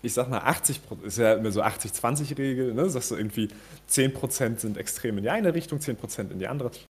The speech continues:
Achtzig Prozent sind irgendwie die breite Masse, die mehr oder weniger sagen, an sich sind diese Regeln wahrscheinlich irgendwie sinnvoll. Hier und hier vielleicht nicht, aber im Großen und Ganzen geht's mir auf die Kette und ich versuch mich irgendwie dran zu halten.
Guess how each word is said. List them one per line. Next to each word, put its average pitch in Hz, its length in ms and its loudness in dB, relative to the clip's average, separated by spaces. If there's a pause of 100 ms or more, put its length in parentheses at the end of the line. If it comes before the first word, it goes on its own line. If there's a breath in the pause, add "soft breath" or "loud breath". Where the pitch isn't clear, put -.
Achtzig - 300 -2
Prozent 113 300 -2
sind 101 120 -4
irgendwie 104 280 -4
die 95 80 -2
breite 98 320 0
Masse, 120 300 2
die 120 180 -2
mehr 120 180 6
oder 107 180 4
weniger 131 300 4
sagen, 110 260 4
an 107 140 -2
sich 117 240 0
sind 101 140 -2
diese 101 200 -2
Regeln 104 260 2
wahrscheinlich 95 360 -2
irgendwie 90 300 -8
sinnvoll. 123 360 2 (300 loud breath)
Hier 127 220 6
und 107 100 2
hier 123 260 2
vielleicht 92 420 -2
nicht, 147 280 4
aber 101 120 -2
im 98 80 -2
Großen 104 260 -2
und 90 40 -4
Ganzen 107 280 2
geht's 104 180 -4
mir - 80 -6
auf - 140 -2
die - 80 -14
Kette 135 340 -2
und 101 120 -2
ich 107 100 -4
versuch 110 240 -4
mich 110 180 -6
irgendwie 117 320 2
dran 101 240 0
zu 92 180 0
halten. 85 220 -8